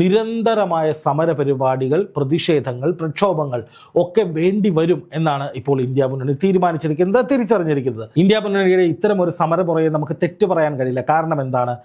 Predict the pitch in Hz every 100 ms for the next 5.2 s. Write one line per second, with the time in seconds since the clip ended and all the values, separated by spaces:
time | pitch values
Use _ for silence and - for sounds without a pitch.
0 | _ - 151 175 196 208 185 156 147 165
1 | 165 170 143 143 143 143 143 143 160 147
2 | 135 135 131 127 120 123 170 143 180 196
3 | 160 - 139 131 127 123 127 127 139 147
4 | 156 202 - - - 139 202 165 196 196
5 | -